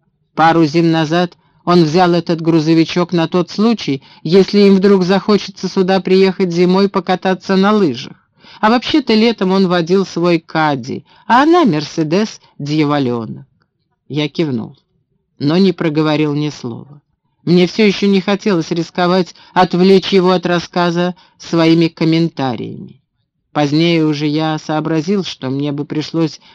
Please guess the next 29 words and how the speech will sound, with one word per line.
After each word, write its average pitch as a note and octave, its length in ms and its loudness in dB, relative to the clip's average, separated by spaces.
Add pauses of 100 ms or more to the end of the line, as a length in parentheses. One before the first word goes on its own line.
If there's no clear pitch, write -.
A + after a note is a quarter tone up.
много D#3 440 0
раз D#3+ 240 -4
перебивать E3 640 0
его C3+ 240 -2
или C#3 220 -2
задавать D3+ 480 -2
свои D3+ 260 -4
дурацкие D#3 560 -4
вопросы D#3 480 -4
для C3+ 200 -4
того, D3 220 -4
чтобы C3+ 280 -8
заставить D#3 640 -4 (220)
Хомера E3 680 0
Бакленда E3+ 840 -2
замолчать C#3 680 -6
в - 140 -20
тот B2+ 300 -8
день. B2 420 -8 (520)
Он D#3+ 140 -2
ведь E3 200 -2
сам G#3 220 -2
настроился C#3 640 -6
рассказывать D3 720 -4 (240)
о F3 140 0
кратчайших E3 800 -4
путях D#3 520 -6
миссис D3 640 -6
Тот, A3 300 -4